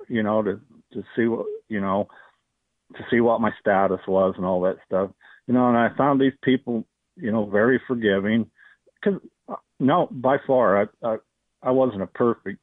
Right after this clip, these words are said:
and still not a perfect person. And, you know, I, I know how to dr-, drink a beer once in a while, and, and this was, you know, wasn't a problem back then because,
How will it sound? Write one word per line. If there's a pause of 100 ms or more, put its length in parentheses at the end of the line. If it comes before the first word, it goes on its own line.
(160)
and
still
not
a
perfect
person. (600)
And, (600)
you
know,
I, (560)
I
know
how
to (840)
dr-, (120)
drink
a
beer
once
in
a
while,
and, (400)
and
this
was, (440)
you
know,
wasn't
a
problem
back
then
because,